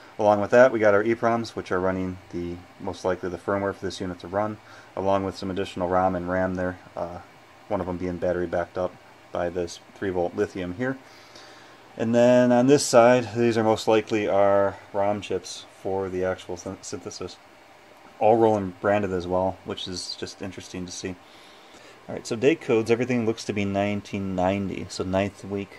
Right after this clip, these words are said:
nineteen ninety, ninth week, nineteen ninety, sixth week, nineteen ninety. Yeah, everything's ninety. So mine was at least built in nineteen ninety. Could be later. Don't know exactly for sure. I didn't see any other stickers on the outside that, that outlined anything.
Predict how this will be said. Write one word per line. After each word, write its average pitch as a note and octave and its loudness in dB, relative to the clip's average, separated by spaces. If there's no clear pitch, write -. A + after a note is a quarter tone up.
nineteen G2 -10
ninety, G#2+ -6
ninth G2 -8
week, F#2+ -10
nineteen E2 -14
ninety, G2+ -6
sixth - -12
week, G#2+ -4
nineteen G2+ -10
ninety. G2+ -6
Yeah, B2+ -10
everything's G#2+ -6
ninety. G2+ -4
So F#2 -6
mine A2 0
was G#2 -4
at F#2+ -8
least A2 -6
built A#2 -2
in G2+ -14
nineteen F#2 -8
ninety. A2+ -6
Could F2+ -10
be F2+ -6
later. G2 -6
Don't F2+ -10
know F2+ -6
exactly F2 -6
for - -18
sure. G2+ -8
I G2 -12
didn't F#2 -10
see - -8
any F2+ -6
other F2+ -6
stickers F#2 -10
on F2+ -8
the F2+ -6
outside F2+ -4
that, F2+ -6
that F#2 -6
outlined F#2 -4
anything. F#2 -12